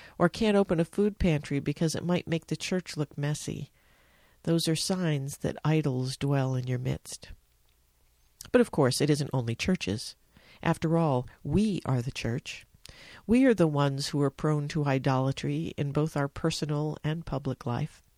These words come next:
I think it's fair to say that idolatry brought down Wall Street.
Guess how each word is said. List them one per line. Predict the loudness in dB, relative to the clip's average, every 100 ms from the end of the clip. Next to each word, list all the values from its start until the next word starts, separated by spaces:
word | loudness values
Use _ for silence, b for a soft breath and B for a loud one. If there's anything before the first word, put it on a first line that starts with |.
| _ _ _ _ _ _ B B B B -2
I | -2
think | 0 0
it's | -2 -4
fair | 2 2 2
to |
say | 0 0 2 2 0
that | 0 -2 -2 -2
idolatry | 0 2 2 2 0 -2 -2
brought | 0 -2 0
down | 0 0
Wall | 0 -2
Street. | -2 -4 -6